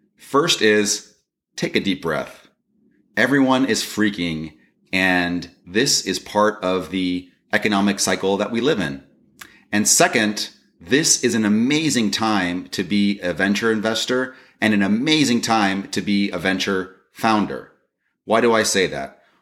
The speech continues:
Well, in September of twenty twenty, uh, I published, or September of twenty twenty-one,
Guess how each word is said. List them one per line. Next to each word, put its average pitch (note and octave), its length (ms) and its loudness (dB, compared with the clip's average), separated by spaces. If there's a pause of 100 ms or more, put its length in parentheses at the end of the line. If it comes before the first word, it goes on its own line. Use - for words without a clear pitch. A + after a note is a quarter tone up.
(100)
Well, A2+ 580 2 (340)
in A2 120 -2
September D3 880 0
of G#2+ 420 0
twenty A2+ 640 -2
twenty, F#2+ 560 -2 (340)
uh, F#2 380 0 (360)
I G2 380 2
published, B2+ 560 0
or F#2+ 340 0
September B2 300 0
of G#2+ 60 0
twenty A2+ 240 -2
twenty-one, F#2 680 -2